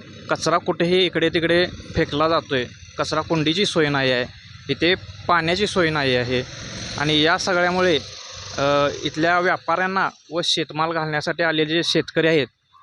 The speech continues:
त्यांना खूप त्रास होत आहे. तसेच सोमवारी जनावरांचा आठवडी बाजार याच ठिकाणी भरतो, तर जवळजवळ कर्नाटक, विदर्भ आणि मराठवाडा, तर संपूर्ण महाराष्ट्रातून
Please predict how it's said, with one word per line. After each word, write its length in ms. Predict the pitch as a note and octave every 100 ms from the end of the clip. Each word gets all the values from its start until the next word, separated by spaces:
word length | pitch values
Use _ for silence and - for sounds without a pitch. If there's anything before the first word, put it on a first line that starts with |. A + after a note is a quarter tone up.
| -
त्यांना 200 | D3 D#3+ -
खूप 160 | G3+ -
त्रास 220 | D#3+ C#3+
होत 80 | C#3 B2
आहे. 180 | A2+ A2+ - - - _ _ _ _ _ _ - - - - - - -
तसेच 400 | C#3 F3+ E3 - _ _ _ _
सोमवारी 720 | - - D#3+ D3 D3+ E3+ F#3
जनावरांचा 580 | D3 D3+ D3+ D#3+ E3 D#3+
आठवडी 420 | F3 C#3+ - D3
बाजार 320 | D3+ D#3 D#3 E3
याच 280 | D3 D3+ G3 -
ठिकाणी 220 | F#3 F3
भरतो, 480 | E3+ C#3+ - B2+ - _ _ _ - - - - -
तर 240 | F3+ G3+
जवळजवळ 580 | F#3 E3 E3 F3+ G3 G3
कर्नाटक, 760 | F#3+ - E3+ C#3+ D#3 D#3 F3+ F#3 - -
विदर्भ 520 | C#3+ D3 D3 E3 E3+ F3+ F3+ - _ _ -
आणि 120 | D#3 E3+
मराठवाडा, 600 | E3 D3 D3 D3 C#3 A#2+ - _ _ _ - - - - - -
तर 60 |
संपूर्ण 500 | E3+ - F3 E3+ F#3
महाराष्ट्रातून 880 | G3+ F#3 E3 E3+ - F#3 F3+ G3 C#3